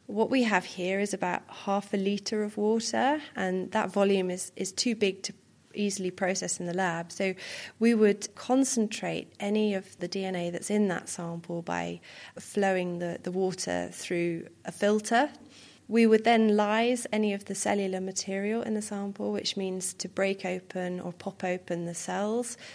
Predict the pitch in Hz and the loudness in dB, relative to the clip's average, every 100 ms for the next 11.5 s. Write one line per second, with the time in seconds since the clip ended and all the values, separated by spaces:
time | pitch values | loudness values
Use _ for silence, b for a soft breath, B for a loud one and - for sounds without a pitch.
0 | - 196 180 180 185 - 180 180 170 165 | -6 -2 0 -2 -4 -6 -6 -4 -4 -4
1 | 160 170 175 - 165 - 165 180 180 - | -6 -6 -6 -8 -8 -8 -6 -6 -2 -2
2 | 190 196 196 B B B B - 202 202 | -2 -4 -8 B B B B -2 2 4
3 | 202 196 208 214 214 196 190 190 190 - | 4 2 2 2 2 0 -2 -6 -6 -6
4 | - 175 165 - 190 190 - 180 175 - | -4 -4 -4 -2 -2 -2 -4 -4 -6 -6
5 | - - 190 180 175 160 170 180 160 - | -10 -4 -2 -2 -2 -4 -6 -8 -12 -12
6 | - 165 160 165 - - 180 185 185 180 | -6 -4 -4 -6 -12 -6 -4 -2 -2 -4
7 | 175 170 175 175 170 165 165 165 - 165 | -6 -8 -8 -8 -8 -8 -10 -10 -10 -8
8 | - - 220 - 185 175 175 165 - - | -10 -14 -18 -8 -6 -6 -8 -10 -10 -6
9 | - 202 214 214 190 175 175 190 185 190 | 2 4 2 0 -4 -4 -4 -2 0 0
10 | 185 185 185 185 170 170 - 175 185 175 | 0 -4 -2 -2 0 -2 -8 -6 -4 -2
11 | 170 165 156 170 175 | -4 -6 -8 -10 -12